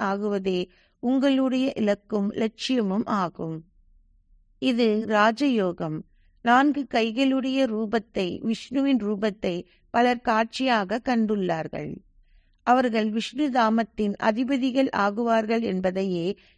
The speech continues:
இது நிரூபிக்கிறது. சொர்க்கத்திலும் கூட லட்சுமி நாராயணன் சிம்மாசனத்திற்கு பின்னால் அவர்கள் விஷ்ணுவின் அடையாள சின்னத்தை காண்பிக்கின்றார்கள். அதாவது, அவர்களுடைய ஆட்சி விஷ்ணு தாமத்திலேயே.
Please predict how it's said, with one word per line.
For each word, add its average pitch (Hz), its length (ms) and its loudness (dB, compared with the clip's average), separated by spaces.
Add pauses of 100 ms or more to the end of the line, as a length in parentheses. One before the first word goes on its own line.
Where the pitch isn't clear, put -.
இது 240 400 0
நிரூபிக்கிறது. 196 840 -4 (840)
சொர்க்கத்திலும் 285 720 0
கூட 214 460 0
லட்சுமி 254 440 -2
நாராயணன் 233 840 2
சிம்மாசனத்திற்கு 226 840 -2 (140)
பின்னால் 190 500 -2 (320)
அவர்கள் 226 460 2
விஷ்ணுவின் 262 540 -2
அடையாள 247 600 0
சின்னத்தை 202 600 -2
காண்பிக்கின்றார்கள். 190 1000 -4 (720)
அதாவது, 196 680 2 (240)
அவர்களுடைய 226 760 2
ஆட்சி 208 480 -2
விஷ்ணு 247 380 -2
தாமத்திலேயே. 196 1040 -2